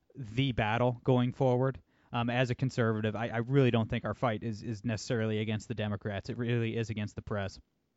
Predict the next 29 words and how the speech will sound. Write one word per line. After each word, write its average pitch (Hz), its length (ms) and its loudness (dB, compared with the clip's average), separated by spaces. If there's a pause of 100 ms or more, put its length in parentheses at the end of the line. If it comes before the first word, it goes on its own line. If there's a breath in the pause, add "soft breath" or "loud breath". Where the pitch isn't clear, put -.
(600)
And 151 240 2 (680 soft breath)
if 202 140 4
we're 185 120 4
gonna 226 200 6
have 170 220 6
a 127 40 4
functioning 147 480 2
republic 117 420 2 (200)
going 127 280 4 (160)
forward, 113 340 4
in 117 80 0
my 127 220 4
estimation, 117 500 0
we 131 100 2
need 170 200 4 (580)
outlets 147 480 0
like 143 400 0
your 139 180 2
employers, 127 500 2
the 120 80 -6
Washington, 113 360 -4 (200)
the 143 60 -12
Washington 127 400 0
Free 127 140 -2
Beacon, 117 340 0
to 143 160 2
replace, - 720 -4 (800)
you 127 180 0
know, 107 160 4